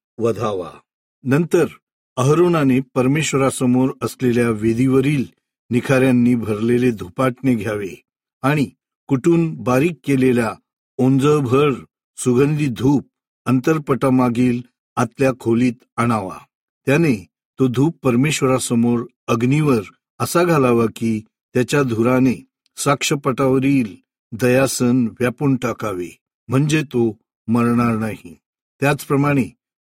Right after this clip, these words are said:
त्याने गोऱ्ह्याचे काही रक्त घेऊन ते दयासनावर पूर्वेस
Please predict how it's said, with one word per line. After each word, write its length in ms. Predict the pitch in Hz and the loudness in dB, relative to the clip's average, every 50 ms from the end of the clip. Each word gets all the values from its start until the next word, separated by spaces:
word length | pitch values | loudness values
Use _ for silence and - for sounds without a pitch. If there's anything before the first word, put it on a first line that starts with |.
| _ - | _ 0
त्याने 240 | 131 139 147 147 123 - - _ _ _ _ _ - 110 | 0 2 2 2 0 -2 -6 _ _ _ _ _ -4 0
गोऱ्ह्याचे 440 | 123 131 127 139 151 151 143 165 | 2 2 2 2 0 0 -2 -4
काही 400 | 147 135 143 139 120 131 135 127 | -4 -2 0 0 2 2 2 2
रक्त 280 | 123 123 - _ - 151 | 2 0 -2 _ -4 -2
घेऊन 440 | 143 131 120 131 139 131 110 85 78 - _ _ _ _ _ _ | -2 0 0 0 2 0 0 -4 -8 -16 _ _ _ _ _ _
ते 80 | - 135 | -2 0
दयासनावर 840 | 127 113 123 123 135 151 139 - 143 127 123 123 120 120 120 120 120 | 2 2 2 2 2 0 0 0 0 0 2 2 2 2 0 0 -2
पूर्वेस 760 | 117 _ - 123 123 123 123 139 151 143 131 - - - - | -4 _ -2 0 0 2 2 0 0 -2 -4 -6 -10 -12 -14